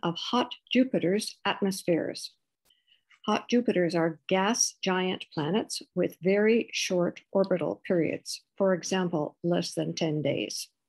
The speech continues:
These giant exoplanets are a place to test atmospheric theories in extreme environments. Because extreme, because the hot Jupiter is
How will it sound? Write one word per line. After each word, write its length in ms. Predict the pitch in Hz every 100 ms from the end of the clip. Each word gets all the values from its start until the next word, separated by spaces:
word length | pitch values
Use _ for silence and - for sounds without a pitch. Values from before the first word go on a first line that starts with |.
| _ _ _ _ _ _ _ _ _ _ _ _ _ _
These 300 | 214 240 254 175
giant 480 | 185 214 254 302
exoplanets 800 | - 247 - 180 - 160 170 - -
are 140 | 170
a 80 | 160
place 320 | - 185 208 -
to 160 | 165
test 440 | 160 185 180 - -
atmospheric 760 | 175 - - 269 - 208 233 - -
theories 540 | 226 180 147 196 - - _ _ -
in 140 | 196
extreme 840 | 190 - - 233 262 160 175 254 - _
environments. 720 | 208 202 196 160 151 - - - _ _ _ _ _ _ _ _ _ _ _ _ _ _ _ _ _ _ -
Because 440 | 175 175 170 - -
extreme, 540 | 175 - 269 240 170
because 500 | 165 170 175 165 - -
the 360 | 175 170 170 170
hot 220 | - 214 -
Jupiter 440 | 214 214 175 165
is 520 | - 160 160 170 -